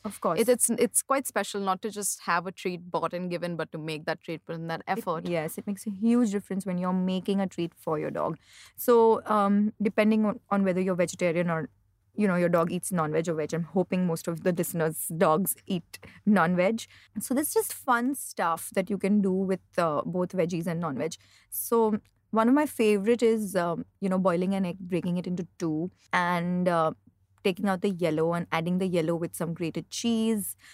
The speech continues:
Speaker 1: or adding the yellow with grated carrot, um, maybe one more veggie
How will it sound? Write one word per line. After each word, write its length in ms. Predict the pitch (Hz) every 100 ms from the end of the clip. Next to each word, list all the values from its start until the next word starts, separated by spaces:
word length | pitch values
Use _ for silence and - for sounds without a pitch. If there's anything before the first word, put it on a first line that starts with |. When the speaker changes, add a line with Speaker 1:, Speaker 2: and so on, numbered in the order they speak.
| - _ -
Speaker 1:
or 480 | 170 160 160 160 165
adding 240 | 175 180 185
the 100 | 185
yellow 220 | 175 170
with 220 | 165 -
grated 340 | - 170 156 - -
carrot, 640 | 202 196 208 208 - - - _ _ _
um, 240 | 180 175 180
maybe 240 | 185 185
one 220 | 175 160
more 160 | 196 202
veggie 520 | 170 160 180 202 277